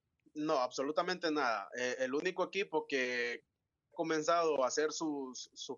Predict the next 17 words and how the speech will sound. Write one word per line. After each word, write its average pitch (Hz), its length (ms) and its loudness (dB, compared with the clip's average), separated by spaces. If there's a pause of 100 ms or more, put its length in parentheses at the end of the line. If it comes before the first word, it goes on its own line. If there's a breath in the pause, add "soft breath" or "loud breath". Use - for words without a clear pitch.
(120)
pruebas 165 360 2
a 135 100 -2
todos 151 200 2
los, 151 140 0
a 135 320 -6
todos 151 180 2
los 156 120 2
jugadores 147 360 2
es 147 120 0
el 143 100 2
Olimpia, 143 480 -2
pero 127 160 -2
el 123 80 -2
Olimpia 156 320 -2
porque 131 220 -2
tiene 139 640 0
prácticamente, 135 920 -2